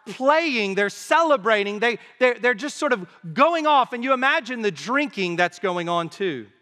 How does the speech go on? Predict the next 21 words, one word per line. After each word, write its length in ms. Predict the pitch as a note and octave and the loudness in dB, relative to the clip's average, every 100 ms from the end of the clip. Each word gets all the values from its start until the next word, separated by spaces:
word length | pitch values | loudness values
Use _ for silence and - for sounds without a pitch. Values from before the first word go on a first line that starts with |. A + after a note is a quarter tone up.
| _ _ _ _ _ _ _ _ _ _ _ _ _ _ _ _ _ _ | _ _ _ _ _ _ _ _ _ _ _ _ _ _ _ _ _ _
We 160 | F3 F#3+ | -10 -2
really 240 | G#3+ B3 | -2 0
don't 200 | A3 F3+ | -2 -2
know 180 | F3 F3+ | -4 -4
precisely 680 | F3+ E3 F3+ E3+ - D#3 | -6 -6 -2 -2 -2 -8
what 180 | D3 D#3+ | -6 -6
they 140 | D3+ D#3 | -6 -6
did, 400 | C3+ C3 B2+ B2 _ _ _ _ _ - | -4 -6 -6 -12 _ _ _ _ _ -4
but 160 | F#3 | -2
we 100 | F3+ | -2
know 180 | F#3 G3 | -2 -2
that 160 | G#3 E3+ | -4 -6
the 60 | |
whole 300 | E3+ - G3 | -6 -4 -6
scene 520 | F#3 - - F#3 D3+ C3+ | -6 -10 -10 -8 -6 -8
is 140 | B2 | -10
an 80 | C#3 | -8
abomination 680 | C3 C#3+ D3 C3 B2+ C3+ B2 | -4 -4 -4 -10 -12 -16 -18
to 120 | B2+ | -18
the 80 | A2+ | -20
Lord. 400 | G#2+ G2+ F#2+ | -20 -20 _